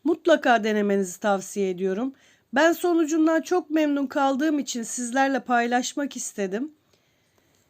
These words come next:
Şimdi size nasıl sakladığımı anlatacağım. Darılarımızın kabuklarını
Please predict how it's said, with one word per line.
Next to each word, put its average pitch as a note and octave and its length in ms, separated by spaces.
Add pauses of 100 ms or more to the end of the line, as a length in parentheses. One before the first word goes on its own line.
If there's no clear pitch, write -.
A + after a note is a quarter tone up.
(440)
Şimdi F4+ 420
size D#4 320
nasıl F4 240
sakladığımı C#4+ 720
anlatacağım. G#3 760 (1000)
Darılarımızın E4+ 800
kabuklarını C4 880